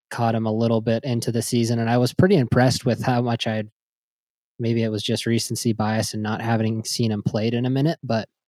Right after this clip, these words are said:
it seemed like I was pretty impressed with how much he had improved and seemed like he had added a little bit to his bag, and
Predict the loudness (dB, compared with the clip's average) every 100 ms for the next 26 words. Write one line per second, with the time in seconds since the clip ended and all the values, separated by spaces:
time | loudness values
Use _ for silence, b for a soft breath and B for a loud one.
0 | _ _ -2 0 0 2 4 4 4 2
1 | 2 2 0 0 2 0 0 0 0 -4
2 | -2 0 0 0 -4 -6 -4 -2 -2 -2
3 | -2 -4 -8 _ _ _ _ _ -4 -2
4 | 0 2 2 0 -2 -4 -6 -12 _ _
5 | _ _ -2 0 0 -2 -2 -2 -2 -2
6 | 0 0 0 -2 0 0 0 0 2 2
7 | 2 0 -4